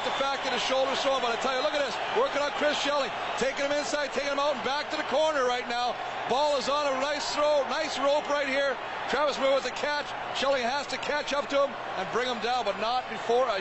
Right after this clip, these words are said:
huge gain. The biggest one of the afternoon for the Calgary Stampeders.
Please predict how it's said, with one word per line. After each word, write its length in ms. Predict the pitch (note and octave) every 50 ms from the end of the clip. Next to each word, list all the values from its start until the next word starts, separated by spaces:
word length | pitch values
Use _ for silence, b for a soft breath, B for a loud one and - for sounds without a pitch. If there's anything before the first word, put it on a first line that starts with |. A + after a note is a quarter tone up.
| F3+ F3+
huge 240 | A3 B3 C4+ D4 C#4+ - -
gain. 260 | - B3 A#3 A3+ A3+ G3 - - - - -
The 120 | - F3+ -
biggest 320 | - B3+ D4+ D#4+ C#4+ - C#4
one 140 | C#4+ D4
of 40 | C#4+
the 140 | D4 D4 C#4+
afternoon 480 | D4+ D4 C#4 C#4+ D4 D4 D4 C4 A#3+ G3 C#3 - - - -
for 80 | -
the 140 | G#3 G#3 G3
Calgary 340 | - G#3+ A3 A3 G#3 G#3 G3+
Stampeders. 680 | - - A3 A3 G3+ F#3+ - G3 G3+ F#3+ E3+ D#3 C3+